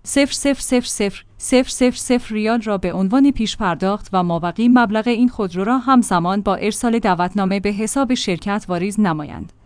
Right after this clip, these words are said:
اما قیمت تویوتا بی زد سه الیت پرو بیست و پنج، چهارصد و سی، صفر صفر صفر،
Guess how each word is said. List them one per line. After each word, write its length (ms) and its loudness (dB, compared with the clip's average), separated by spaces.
اما 240 8
قیمت 400 2
تویوتا 480 -4
بی 180 -2
زد 220 0
سه 240 -2
الیت 300 -2
پرو 380 -2
بیست 220 -2
و 60 0
پنج، 420 0
چهارصد 520 0
و 60 -2
سی، 400 0
صفر 280 0
صفر 280 -2
صفر، 340 -2